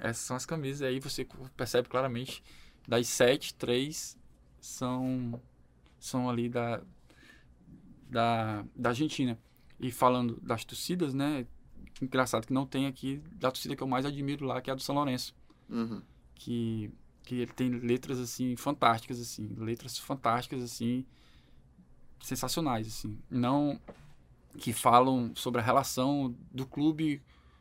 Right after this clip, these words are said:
Speaker 1: com o bairro deles, é, histórias do, do time, histórias de jogadores. Então, é, a torcida do São Lourenço é a torcida que, que mais me encanta, assim,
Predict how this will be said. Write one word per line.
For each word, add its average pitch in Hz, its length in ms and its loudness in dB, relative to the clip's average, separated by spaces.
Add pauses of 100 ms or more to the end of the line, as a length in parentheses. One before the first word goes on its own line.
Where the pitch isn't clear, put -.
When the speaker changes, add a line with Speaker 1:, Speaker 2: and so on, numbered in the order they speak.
(240)
Speaker 1:
com 143 460 2
o 139 40 -4
bairro 127 400 4
deles, 120 720 0 (720)
é, 107 460 -2 (100)
histórias 123 840 4 (180)
do, 120 220 -2
do 117 120 -4
time, 120 220 2
histórias 131 400 4
de 127 60 -6
jogadores. 120 440 0
Então, 120 320 -2 (880)
é, 107 360 -4 (140)
a - 40 -16
torcida 123 240 -6
do 120 60 -8
São 123 120 -2
Lourenço 117 300 -2
é - 20 -12
a - 20 -20
torcida 127 220 -6
que, 127 160 -4
que - 200 -10
mais 123 280 2
me 139 120 0
encanta, 135 340 -2
assim, 135 400 -2